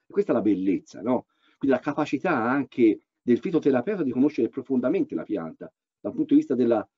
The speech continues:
composizione, della fitochimica per poterla applicare.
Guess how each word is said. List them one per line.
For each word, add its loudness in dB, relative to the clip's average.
composizione, 2
della 2
fitochimica -4
per -6
poterla -6
applicare. -14